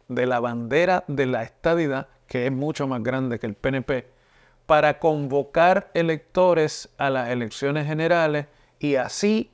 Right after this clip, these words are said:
cerrar o limar las asperezas o las insatisfacciones que pueda haber en algún sector de los que favorecen el anexionismo y que no favorecen al Partido Nuevo Progresista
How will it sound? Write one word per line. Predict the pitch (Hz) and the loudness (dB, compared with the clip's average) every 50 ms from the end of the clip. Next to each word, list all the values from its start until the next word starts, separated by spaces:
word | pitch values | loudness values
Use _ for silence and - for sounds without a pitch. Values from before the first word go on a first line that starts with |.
| _ _ _ | _ _ _
cerrar | - - - 156 139 131 - 120 135 147 151 170 185 190 196 190 | -12 -6 -2 -2 -2 -2 -2 -2 0 2 4 6 6 4 4 0
o | - - | -4 -4
limar | 135 131 127 123 127 139 156 156 - - - | -2 -2 -2 -2 0 0 0 0 -2 -4 -4
las | 147 143 127 | -2 -2 -2
asperezas | 123 113 - - - 117 120 160 190 196 - - 165 160 165 - _ _ _ _ - | -2 -4 -8 -8 -6 -2 0 0 0 0 0 -2 -2 -4 -4 -10 _ _ _ _ 0
o | - 135 | 0 2
las | 135 123 127 | 2 2 0
insatisfacciones | 127 120 120 123 113 123 117 - 120 110 - - 175 180 170 | -2 -4 -4 -4 -4 -6 -6 -6 -8 -8 -4 -2 -2 -2 -2
que | - - 131 | -4 -8 -8
pueda | - - 135 143 156 151 | -4 -2 0 4 4 4
haber | 147 151 156 156 - - _ _ _ _ - | 4 4 2 0 -2 -6 _ _ _ _ -10
en | 143 131 127 | -6 -6 -4
algún | 123 120 123 135 151 165 | -4 -2 -2 -2 -4 -4
sector | - - - 180 - - _ _ - 156 151 151 147 156 - _ _ _ _ _ - | -4 -4 -4 -4 -4 -6 _ _ 0 2 4 4 2 0 -4 _ _ _ _ _ -10
de | 135 127 135 131 | -4 -2 0 0
los | 127 123 - | 0 -2 -4
que | - - 131 | -2 -4 -4
favorecen | - - 131 123 120 123 123 135 131 - 165 165 165 | -2 0 -2 0 0 0 -2 -2 -2 -2 -4 -2 0
el | 160 | 0
anexionismo | 156 156 160 156 - - - 180 175 190 208 190 170 160 160 - - _ _ _ _ _ - | 0 0 -2 -4 -4 -4 -2 -2 0 0 0 -2 -2 -4 -4 -6 -8 _ _ _ _ _ -4
y | 202 185 | -4 -4
que | - - - 151 143 135 | -4 -4 -2 -2 -2 -2
no | 135 139 156 175 196 202 - _ _ | -2 -2 0 0 0 -2 -4 _ _
favorecen | _ - 143 127 120 113 120 135 147 143 - 170 165 | _ 0 0 0 2 0 -2 -2 -2 -4 -4 -2 -2
al | 147 131 | -2 -2
Partido | - - 120 113 - - 123 127 127 | -2 -4 -4 -4 -4 -6 -4 -4 -2
Nuevo | 131 135 139 135 | -2 -4 -4 -2
Progresista | - 147 156 165 180 165 170 165 - _ - 202 202 | 0 0 0 0 0 0 -2 -4 -4 _ 0 0 0